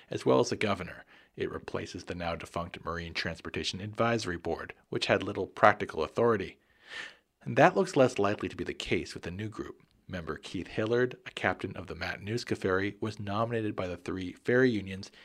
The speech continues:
He complained of poor maintenance planning and a lack of coordination from shoreside management for recent snafus.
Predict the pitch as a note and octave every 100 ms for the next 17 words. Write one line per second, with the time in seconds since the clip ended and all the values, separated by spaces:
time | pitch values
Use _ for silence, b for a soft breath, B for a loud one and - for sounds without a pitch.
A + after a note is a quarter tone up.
0 | b b C3+ C3 A#2 - A2 G#2+ F2+ -
1 | - C3 A2 A2+ D#3 B2+ - - A2+ A2+
2 | A2+ _ A2+ G#2+ A2 B2+ C#3+ - - B2
3 | A2+ G#2+ - A#2+ - G2+ - G2 F2 -
4 | E2+ E2 A#2+ B2 - F2+ - b b -
5 | F#2 F#2 - F#2 - - D#2+ E2+ - F#2+
6 | E2 -